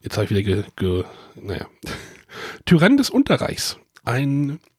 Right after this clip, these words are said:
ja, ein Spiel, äh, Deckbau gekreuzt mit Risiko, könnte man sagen.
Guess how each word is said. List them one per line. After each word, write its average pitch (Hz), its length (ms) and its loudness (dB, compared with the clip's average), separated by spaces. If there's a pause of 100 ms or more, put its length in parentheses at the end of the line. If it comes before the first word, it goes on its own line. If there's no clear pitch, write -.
(380)
ja, 139 380 0 (400)
ein 127 100 -6
Spiel, 202 680 2 (1300)
äh, 147 500 4 (560)
Deckbau 175 960 2
gekreuzt - 520 -2
mit 127 140 0
Risiko, 120 420 2
könnte - 300 -6
man 82 120 -6
sagen. 104 480 2